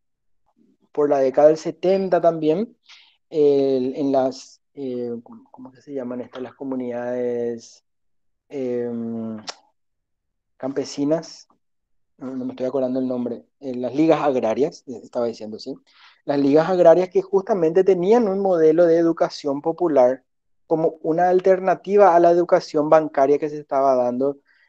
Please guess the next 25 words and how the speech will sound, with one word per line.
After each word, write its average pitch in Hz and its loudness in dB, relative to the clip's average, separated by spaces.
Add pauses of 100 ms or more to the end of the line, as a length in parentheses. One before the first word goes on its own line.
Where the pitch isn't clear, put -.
(120)
en 135 0
ese 143 -2
entonces 156 0
dentro 139 0
de 143 4
las 147 0
escuelas 131 0
nacionales. 127 -8 (580)
Entonces, 151 6 (240)
eh, 131 0 (1000)
yo 175 6
creo 175 6
que, 170 0
eh, 180 2
de 175 4
esto 170 4
podemos 175 6
hablar 165 6
muchísimo, 170 0
pero 170 4 (100)
lo 156 0
pongo 175 0
como 185 -4
un 160 -2
ejemplo 170 -4